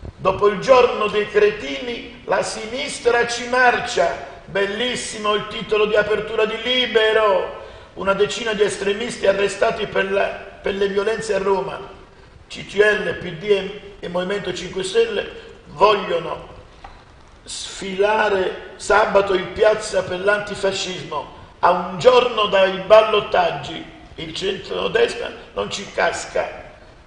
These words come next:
E per il Green Pass purtroppo il governo non cambia, deve stare attento questo esecutivo, perché c'è tanto malumore in giro per l'Italia, signor Draghi.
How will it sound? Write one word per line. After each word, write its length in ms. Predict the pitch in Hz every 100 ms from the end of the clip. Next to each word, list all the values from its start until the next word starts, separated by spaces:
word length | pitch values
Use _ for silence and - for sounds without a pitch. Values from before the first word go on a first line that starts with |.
| - - - - - - - -
E 140 | - 175
per 600 | 175 185 185 - - - - - -
il 160 | 180 175
Green 240 | 233 226
Pass 500 | 208 196 160 - 139 - - -
purtroppo 520 | - 180 202 220 220 196
il 80 |
governo 520 | 180 196 220 233 208 196
non 220 | 220 214
cambia, 540 | 208 196 180 175 170 - - - - -
deve 260 | 196 190
stare 260 | 202 196 196
attento 560 | 196 - 233 202 - -
questo 280 | 208 -
esecutivo, 960 | 196 202 196 160 214 208 190 - - - - - - - - - - - - - -
perché 680 | - - - 415 392 - - - - -
c'è 320 | - 208 -
tanto 960 | - 262 285 285 269 - 269 269 269 -
malumore 1500 | 196 233 262 269 277 277 277 269 262 262 - - - - - -
in 300 | 233 254 254
giro 460 | 196 269 262 240 -
per 220 | 233 220
l'Italia, 560 | 233 - 214 202 190 180
signor 460 | - 214 226 220
Draghi. 560 | 226 220 202 180 185